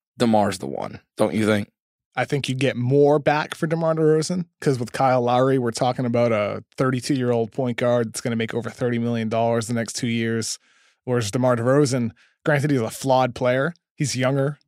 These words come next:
Speaker 2: Um, I, I think that works in his favor, and he's probably better overall. But then again, then again, like, you can make a strong arg-, argument that Lowry's better <laughs> because Lowry is a really good defensive point guard still, and he's still a better passer than DeMar DeRozan too.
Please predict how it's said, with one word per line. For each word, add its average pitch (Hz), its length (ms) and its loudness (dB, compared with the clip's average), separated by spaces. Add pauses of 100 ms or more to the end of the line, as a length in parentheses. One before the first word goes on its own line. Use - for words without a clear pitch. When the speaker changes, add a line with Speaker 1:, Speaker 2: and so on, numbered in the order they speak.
(440)
Speaker 2:
Um, 107 580 -4
I, 117 260 -2
I 123 40 -2
think 123 220 -6
that 123 160 0
works 127 220 0
in 123 80 -4
his 120 120 -4
favor, 127 280 -2
and 117 80 0
he's 117 80 -4
probably 123 280 2
better 113 420 0
overall. 113 480 -2
But - 260 -6
then 170 100 0
again, 208 380 4 (240)
then 196 100 6
again, 240 280 6
like, 175 260 0
you 160 180 4
can 208 200 2
make 196 180 6
a 185 40 4
strong 180 400 4
arg-, 175 360 4
argument 160 320 4
that 185 80 4
Lowry's 156 460 4
better 98 240 0
<laughs> 104 40 -4
because 127 380 2
Lowry 156 320 4
is 143 140 4
a 123 200 -2
really 147 320 2
good 160 140 2
defensive 147 380 0
point 185 240 2
guard 120 260 2
still, 110 380 -4 (320)
and 139 140 0
he's 135 100 0
still 185 220 4
a 156 60 6
better 139 240 4
passer 143 420 2
than 120 140 2
DeMar 117 260 2
DeRozan 117 460 0
too. - 300 -4